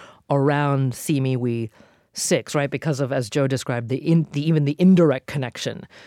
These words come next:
to the United States. I understand that they, the team targets, you know, Chinese-owned submarines, cables, um, and equipment, and then applies the kind of pressure that Joe talked about to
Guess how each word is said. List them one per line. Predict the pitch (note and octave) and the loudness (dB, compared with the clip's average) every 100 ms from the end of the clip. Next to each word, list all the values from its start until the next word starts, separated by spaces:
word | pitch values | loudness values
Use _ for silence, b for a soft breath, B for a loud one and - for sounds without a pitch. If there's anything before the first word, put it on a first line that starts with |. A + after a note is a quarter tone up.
| B | B
to | - | -8
the | D#3+ | -2
United | D3+ B2+ A#2+ | 0 0 -2
States. | A2 - A2+ - | -6 -8 -8 -2
I | D#3+ | 2
understand | F#3+ F#3 G3+ F3+ | 2 2 0 2
that | E3+ D#3+ | 0 2
they, | D#3 C#3+ C3 b b b b | 2 2 -2 b b b b
the | D3 | -4
team | - - F3 E3+ D#3 - D#3+ | -2 0 2 2 0 -4 -8
targets, | - D#3+ F3+ E3+ - - - | -2 0 2 0 -4 -8 -6
you | F3 | -4
know, | C3 | -4
Chinese-owned | - D3 D#3+ E3 D3 - D3+ D3+ C#3+ | -4 -2 0 2 0 0 0 2 0
submarines, | D#3+ C#3+ D3 D3 C3+ - _ - | 0 -2 0 0 -2 -8 _ -10
cables, | - D#3 C#3+ D3 C#3 - | -2 0 2 0 0 -2
um, | C#3+ C3+ C3 - | -2 0 -2 -6
and | - D3+ D3 C3+ - - | -2 0 0 -2 -6 -8
equipment, | C#3+ - - B3+ C#3+ A#2 C3+ - b b b b b - | -8 -4 0 0 0 -6 -6 -10 b b b b b -2
and | D#3+ D#3+ C#3+ | 2 2 2
then | F3 F3+ F3 E3+ D#3+ C#3+ - _ _ - | 2 2 2 2 0 -2 -8 _ _ -4
applies | E3 - E3+ D#3+ D#3+ D#3+ D3 - - _ | -4 -2 0 2 2 2 0 -4 -16 _
the | - | -10
kind | - E3 | -4 -2
of | D3 | -4
pressure | - D#3 D#3 B3+ C4 | -6 -6 -2 2 2
that | C#4 C4 | 2 0
Joe | C#4 C4+ | 4 2
talked | C#4 - D4+ - | 2 -4 -6 -4
about | E4+ D#4+ E4 D#4 | -2 2 2 0
to | - A#3+ G3+ | -4 -4 -2